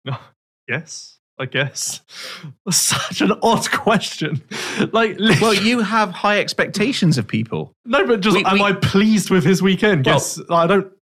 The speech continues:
Speaker 2: we
Speaker 1: I'm not
Speaker 2: kn-
Speaker 1: his team manager. Like,
Speaker 2: we know h-, your expectations of people.
Speaker 1: I think the biggest thing is, as we know, in the past, he's had some issues with starts. To be, had to get good starts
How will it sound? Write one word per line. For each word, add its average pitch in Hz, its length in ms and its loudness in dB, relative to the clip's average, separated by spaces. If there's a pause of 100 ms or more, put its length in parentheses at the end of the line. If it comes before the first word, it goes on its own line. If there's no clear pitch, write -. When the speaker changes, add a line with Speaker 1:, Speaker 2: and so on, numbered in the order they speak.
Speaker 2:
we 165 80 4
Speaker 1:
I'm 165 80 4
not - 60 6
Speaker 2:
kn- - 20 4
Speaker 1:
his 175 120 2
team 165 200 2
manager. 190 440 0
Like, 151 280 -2 (160)
Speaker 2:
we 160 160 4
know 165 600 4
h-, 127 160 -4
your 123 160 0
expectations 107 720 -4
of 98 80 -8
people. - 400 -10
Speaker 1:
I 170 80 0
think 202 140 0
the 185 40 2
biggest 208 360 0
thing 151 240 -2
is, 127 360 -4 (680)
as 165 140 0
we 185 100 4
know, 165 180 4
in 143 120 0
the 147 60 0
past, 143 280 0
he's 135 120 -8
had 143 120 0
some 139 160 -8
issues 127 320 -4
with 113 100 -4
starts. - 640 -4 (480)
To 151 160 0
be, 175 440 2 (640)
had 143 180 -6
to 143 120 2
get 196 280 0
good 185 160 2
starts 160 500 0